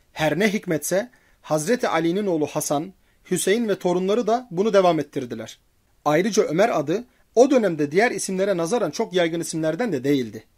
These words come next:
Peki Arap isimleri içerisinde Ömer ismi çok yaygın ve sıradansa neden Irak'ta yaşlı ve genç olsun, adı Ömer'dir diye insanları katlettiniz? Neden sizin şerrinizden korkan yüzlerce baba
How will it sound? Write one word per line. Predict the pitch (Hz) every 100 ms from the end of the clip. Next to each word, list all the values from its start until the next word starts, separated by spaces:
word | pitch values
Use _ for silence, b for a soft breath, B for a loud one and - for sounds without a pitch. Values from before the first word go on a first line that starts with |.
| _ _ _ _ _
Peki | 285 - 262
Arap | 190 277 254
isimleri | 208 208 208 233
içerisinde | 214 - 175 - 165
Ömer | 160 180 226
ismi | 190 202
çok | - 220 170
yaygın | 165 170 202
ve | 170
sıradansa | 175 151 156 147 - 107 - b b b
neden | 165 185 302 262
Irak'ta | 220 196 -
yaşlı | 170 175 - 233
ve | 202
genç | 190 214 -
olsun, | 151 - 120 _ b b
adı | 165 190
Ömer'dir | 254 208 240 196 208
diye | 170 190
insanları | 185 - 175 160 160
katlettiniz? | 175 - - - 120 - - b b b
Neden | 165 175 302
sizin | 285 233 220
şerrinizden | 214 214 190 190 190 175 202
korkan | 190 180 185
yüzlerce | 170 170 175 208 185 165
baba | 156 175